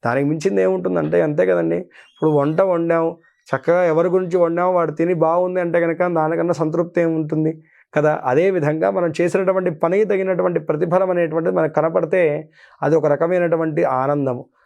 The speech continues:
కాబట్టి అలాంటి విషయాల్లో మీకు ఎప్పుడు కూడా ఒక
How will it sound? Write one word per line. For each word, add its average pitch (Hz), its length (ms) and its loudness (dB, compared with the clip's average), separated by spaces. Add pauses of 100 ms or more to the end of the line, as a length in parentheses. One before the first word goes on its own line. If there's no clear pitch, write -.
(180)
కాబట్టి 185 480 0 (540)
అలాంటి 208 480 2
విషయాల్లో 185 540 0
మీకు 180 220 -2
ఎప్పుడు 175 320 0
కూడా 165 220 0 (100)
ఒక 175 100 -2